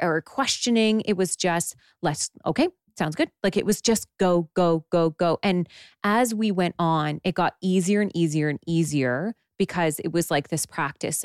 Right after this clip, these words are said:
of letting go. It was a practice of releasing, a practice of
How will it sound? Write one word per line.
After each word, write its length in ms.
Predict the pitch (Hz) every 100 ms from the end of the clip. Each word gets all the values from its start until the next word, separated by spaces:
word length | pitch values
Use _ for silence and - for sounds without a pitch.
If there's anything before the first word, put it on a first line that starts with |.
| -
of 160 | 139 -
letting 300 | 160 147 139
go. 300 | 135 - 71 -
It 80 |
was 160 | 180 180
a 60 | 180
practice 520 | - 147 160 175 -
of 160 | 151
releasing, 580 | 165 156 143 - 143 143
a 60 | 151
practice 520 | - 147 - 170 -
of 220 | 147 139